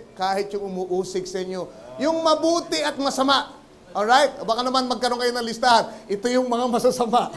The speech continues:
<laughs> One, two, three. Ipapanalangin ko rin yung masasama. But no, pinapakita lang nito. Ganun ang Diyos.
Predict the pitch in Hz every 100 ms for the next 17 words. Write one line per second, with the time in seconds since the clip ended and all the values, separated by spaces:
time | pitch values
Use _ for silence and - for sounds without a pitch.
0 | - - 185 202 262 247 - - 247 220
1 | 233 - - - 220 - 220 226 233 233
2 | 247 240 247 254 247 247 233 262 269 254
3 | - - - - - - - - - 147
4 | 147 147 151 147 135 127 - - - -
5 | 147 - - - - - - - - -
6 | - - - - - - - - 214 254
7 | 320 240 - 226 254 254 254 262 254 254
8 | 262 285 320 311 240 285 247 -